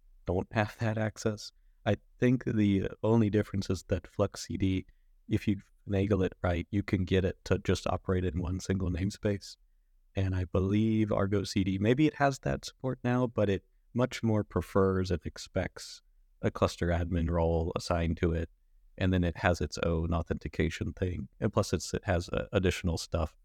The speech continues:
like it has the U I and whatnot. Um, and I, yeah, prefer much more minimal. Like, if I'm gonna give something, uh,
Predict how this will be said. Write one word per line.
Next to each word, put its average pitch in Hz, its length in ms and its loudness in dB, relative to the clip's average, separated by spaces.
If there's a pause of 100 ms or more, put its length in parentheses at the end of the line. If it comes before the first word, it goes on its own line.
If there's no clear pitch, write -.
(320)
like 87 100 0
it 90 40 4
has 80 180 2
the 82 100 -2
U 78 220 -2
I 80 220 2
and 78 180 0
whatnot. 82 400 -4 (180)
Um, - 440 -4 (640)
and 90 120 0
I, 82 180 -2 (280)
yeah, 82 80 -2
prefer 92 340 0
much 90 280 4
more 90 160 -2
minimal. 92 600 2 (220)
Like, 131 120 2
if 127 120 0
I'm 117 140 4
gonna 117 200 4
give 110 200 2
something, 101 440 -4 (760)
uh, 95 220 -6